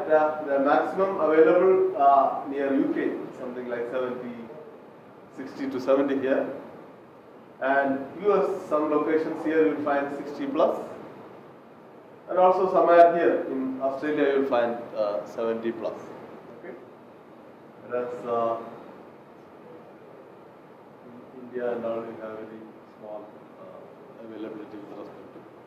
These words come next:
wave energy. So where, uh, such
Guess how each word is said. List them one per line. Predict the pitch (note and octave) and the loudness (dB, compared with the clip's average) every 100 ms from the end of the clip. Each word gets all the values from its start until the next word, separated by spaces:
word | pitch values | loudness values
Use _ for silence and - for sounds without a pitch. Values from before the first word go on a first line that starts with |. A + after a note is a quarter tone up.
| - A#2+ | -12 -6
wave | A#2 | -4
energy. | - - - - - - - - - - - - - F#3 | -4 -8 -16 -20 -20 -20 -20 -20 -18 -18 -18 -20 -10 0
So | F#3 | 6
where, | F#3 - - - | 10 12 10 6
uh, | D#3+ D#3+ D#3+ D#3+ E3+ | 4 6 6 2 -2
such | G#3 | -2